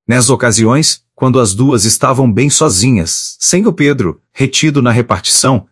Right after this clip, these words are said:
viesse perturbar-lhes os colóquios, elas gostavam de discutir os acontecimentos do dia e de comunicar-se reciprocamente os pensamentos,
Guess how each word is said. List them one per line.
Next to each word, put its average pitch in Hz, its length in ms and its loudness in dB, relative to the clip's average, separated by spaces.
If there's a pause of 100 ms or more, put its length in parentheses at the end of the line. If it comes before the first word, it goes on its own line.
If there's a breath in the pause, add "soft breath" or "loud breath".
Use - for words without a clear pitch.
viesse 131 400 0
perturbar-lhes 123 800 0
os 143 140 0
colóquios, 147 760 0 (460)
elas 139 220 2
gostavam 135 540 0
de 120 140 0
discutir 117 600 0
os 117 120 2
acontecimentos 110 720 0
do 107 120 0
dia 110 420 0 (160)
e 110 100 0
de 104 140 -4
comunicar-se 127 680 0
reciprocamente 123 1120 0
os 104 240 -2
pensamentos, 92 800 -2